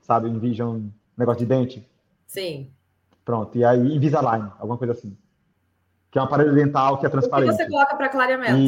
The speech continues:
Speaker 1: Isso. Não,
Speaker 2: Sim.
Speaker 1: não, só pra tra-, pra, pra, pra ajeitar o dente mesmo.
Speaker 2: Ah, tá, só pra
Speaker 1: É, Invi-,
Speaker 2: alinhamento.
Speaker 1: Invisalign, é.
Speaker 2: Tá.
Speaker 1: E aí eles queriam uma animação disso, e eu fiz um, eu cotei uma animação pra eles e fiz a primeira animação.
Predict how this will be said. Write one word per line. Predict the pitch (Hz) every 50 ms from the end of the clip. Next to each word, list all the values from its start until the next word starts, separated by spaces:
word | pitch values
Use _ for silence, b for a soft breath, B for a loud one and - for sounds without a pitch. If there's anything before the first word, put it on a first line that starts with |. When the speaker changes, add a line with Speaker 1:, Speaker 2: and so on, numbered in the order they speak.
| 131 123
Speaker 1:
Isso. | 123 - - - - - _ -
Não, | 156 156 175
Speaker 2:
Sim. | 175 165
Speaker 1:
não, | 147 135
só | - - 143
pra | 143 160 -
tra-, | - 165 131
pra, | - 143 139 139 135
pra, | 135 135 139 135
pra | - - - 208
ajeitar | 226 269 262 247 226
o | 220
dente | 214 220 - 196
mesmo. | 175 139 110 104 110 - _ _ _ _ _ _ _ _ _ _ -
Speaker 2:
Ah, | - 202 220 233 233
tá, | 226 - - 170 156
só | - - 170
pra | 175 - -
Speaker 1:
É, | 113 117
Invi-, | 120 123
Speaker 2:
alinhamento. | 123 139 151 - 165 143
Speaker 1:
Invisalign, | 127 151 135 156 147 143 123 117 120 117 117
é. | 110 107 107 - _ _ _ _ -
Speaker 2:
Tá. | 147 131 131 - - -
Speaker 1:
E | 123 127
aí | 131 135 139 135 139 139 147 151
eles | 151 156 160 -
queriam | - 180 151 156 156 160
uma | 170
animação | 170 165 165 160 147 - 160 151 151
disso, | 139 135 143 143 143 143 - 240 - _ _ _ _ -
e | 160 156
eu | 170 170
fiz | - 190 175 160
um, | 170 175 151 151
eu | 160 156
cotei | 160 - 180 175 180 - 151 143
uma | 143 147
animação | 147 143 143 143 151 143
pra | 139 - 160 160
eles | 160 165 170 180 175
e | 185
fiz | - 175 160
a | 170
primeira | 170 165 160 160
animação. | 165 165 160 180 180 180 - 143 127 120 -